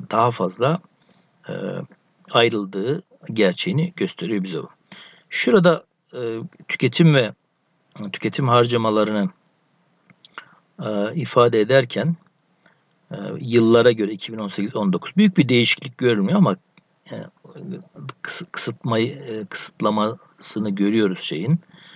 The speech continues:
E, iki bin on dokuza geçildiği zaman mavi, e,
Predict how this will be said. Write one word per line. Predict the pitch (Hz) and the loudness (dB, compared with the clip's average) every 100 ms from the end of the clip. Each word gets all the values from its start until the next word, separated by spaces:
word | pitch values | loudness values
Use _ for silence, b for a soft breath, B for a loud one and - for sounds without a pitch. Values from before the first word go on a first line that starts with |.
| B B _ 92 | B B _ -8
E, | 87 85 87 - | -4 -4 -4 -6
iki | - 113 | -8 -6
bin | 113 | -2
on | 117 117 | 0 2
dokuza | 107 104 107 | 2 2 2
geçildiği | 104 - 98 98 107 | 2 0 -2 0 2
zaman | 95 85 139 196 - - _ _ _ _ | 2 0 0 -2 -8 -20 _ _ _ _
mavi, | 90 104 107 113 127 117 _ - 90 | -4 2 4 4 2 -2 _ -20 -12
e, | 90 | -10